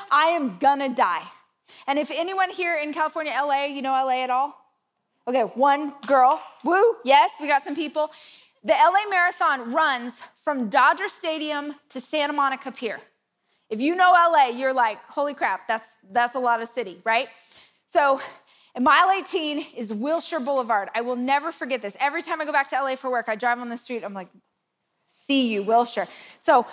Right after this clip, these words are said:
I'm running, running, running, and here's the other thing, miraculously, that was mile eighteen. My kids. When I did not have anything left in me to give,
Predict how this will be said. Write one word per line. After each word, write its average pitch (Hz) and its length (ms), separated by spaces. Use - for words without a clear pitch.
I'm 254 160
running, 320 320
running, 311 260
running, 254 360
and 233 100
here's 294 180
the 311 120
other 302 160
thing, 240 320
miraculously, 262 720
that 226 200
was 220 160
mile 226 280
eighteen. 208 420
My 208 140
kids. 233 420
When 233 200
I 254 260
did 226 200
not 240 260
have 240 220
anything 226 400
left 202 260
in 202 140
me 196 120
to 185 80
give, 175 360